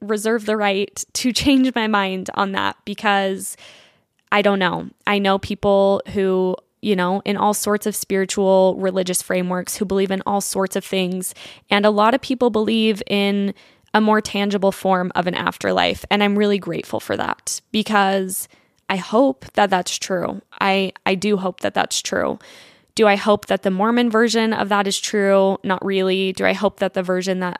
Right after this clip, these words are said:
I think my dad believed in was true? Fuck yeah, I do. Because I think he believed in a very equitable, very inclusive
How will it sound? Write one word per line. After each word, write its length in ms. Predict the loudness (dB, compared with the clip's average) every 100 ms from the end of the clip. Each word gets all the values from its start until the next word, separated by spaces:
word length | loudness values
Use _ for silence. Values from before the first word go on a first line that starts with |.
| -8
I 80 | -6
think 240 | -6 -6
my 100 | -6
dad 300 | -2 0 0
believed 360 | 0 -2 -2 0
in 220 | 0 0
was 160 | -2
true? 540 | -2 2 4 4 2 -2 _ _ _
Fuck 280 | 0 0 2
yeah, 260 | 0 0 -4 0
I 120 | 0
do. 340 | 0 -2 -4 -10 -20 -20 _
Because 300 | 0 2 2
I 100 | 2
think 240 | 2 -2
he 120 | -2 -2
believed 400 | 0 2 0 -2
in 120 | -4
a 40 |
very 520 | -4 0 2 2 0 -2
equitable, 800 | -6 -2 -2 0 2 2 2 0 -8 _ _
very 880 | -10 0 4 4 4 0 0 -2 -4 -4
inclusive 920 | -4 -4 -2 0 0 -2 -2 -4